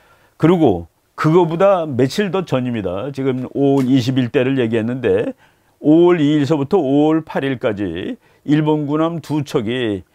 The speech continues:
남진하해에서 행해진 다국간 훈련에 참석했다. 거기에, 그러니까 즉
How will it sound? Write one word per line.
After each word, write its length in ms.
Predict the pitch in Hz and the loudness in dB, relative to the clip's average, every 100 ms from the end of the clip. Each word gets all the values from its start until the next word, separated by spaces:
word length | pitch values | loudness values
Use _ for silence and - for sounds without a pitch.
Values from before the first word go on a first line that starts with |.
| - | -2
남진하해에서 1000 | 123 135 147 151 147 143 139 139 135 151 | 2 2 2 2 2 2 2 2 0 0
행해진 520 | 156 135 131 180 254 _ - | 0 -2 -4 -6 -10 _ -4
다국간 720 | 135 131 131 - 147 139 - - | 0 0 0 0 0 -2 -10 -16
훈련에 600 | - 277 160 139 151 147 - _ | -4 0 2 2 0 -2 -6 _
참석했다. 920 | - - 143 147 117 123 117 104 95 - _ | -10 -6 2 2 4 4 2 0 -4 -16 _
거기에, 600 | - 131 135 113 113 170 123 | -2 0 2 0 -2 -6 -8
그러니까 160 | 135 | -6
즉 200 | 131 131 | -6 -10